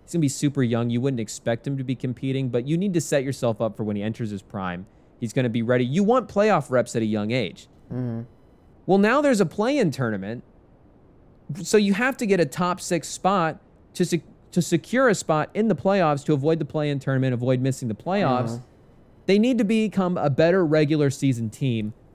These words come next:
Speaker 1: If you get Rudy Gobert, you become a better regular season team. He's a defensive player of the year.
Speaker 2: Yeah.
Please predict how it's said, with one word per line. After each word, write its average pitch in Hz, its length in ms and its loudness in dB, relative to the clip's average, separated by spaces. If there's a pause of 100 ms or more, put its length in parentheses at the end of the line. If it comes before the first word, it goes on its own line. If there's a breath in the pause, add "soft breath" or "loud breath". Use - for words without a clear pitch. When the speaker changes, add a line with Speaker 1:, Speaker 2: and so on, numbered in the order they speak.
(520)
Speaker 1:
If 208 160 4
you 254 100 4
get 294 220 2
Rudy 269 280 2
Gobert, 165 680 4
you 151 100 -2
become 196 460 0
a 156 80 0
better 156 340 4
regular 139 400 2
season 113 380 0
team. 95 300 -8
He's 131 300 0
a 127 160 4
defensive 156 680 -2
player 160 360 2
of 147 100 0
the 170 80 0
year. 107 440 -2
Speaker 2:
Yeah. 104 180 -4